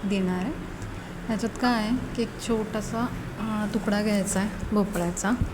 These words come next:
सालासकटच घेतला आपण. एक आवळा, त्याचं बी काढून त्याचे कट करून घेतलेत तुकडे आणि आपली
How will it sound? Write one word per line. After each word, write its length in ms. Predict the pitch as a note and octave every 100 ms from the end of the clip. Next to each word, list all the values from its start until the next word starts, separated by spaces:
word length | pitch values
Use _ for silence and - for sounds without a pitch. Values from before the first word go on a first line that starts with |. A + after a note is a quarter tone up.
| - - -
सालासकटच 800 | - A#3+ G#3 G#3 A3+ - A#3 A#3+
घेतला 360 | A3 G3 F3 E3+
आपण. 280 | F3+ - C4 C4 - - -
एक 140 | A3 G#3 -
आवळा, 360 | G3+ F#3+ F#3 G#3+ C4+ -
त्याचं 220 | A3 A3+
बी 160 | G3 G#3+
काढून 420 | G#3+ G#3 G3 A#3+
त्याचे 180 | C4+ -
कट 200 | - G#3 -
करून 220 | G#3 G3+ G3+
घेतलेत 260 | F#3+ F3+
तुकडे 360 | F3+ F3+ - G#3 C4+ - - - -
आणि 180 | G3 G3+
आपली 200 | G3+ A#3+